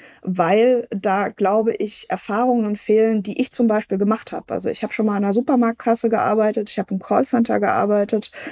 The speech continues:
da am Wochenende immer die zwölf-Stunden-Schichten geschoben im Support. Und, ähm,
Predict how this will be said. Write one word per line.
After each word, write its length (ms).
da 140
am 120
Wochenende 500
immer 220
die 120
zwölf-Stunden-Schichten 1040
geschoben 480
im 140
Support. 640
Und, 540
ähm, 540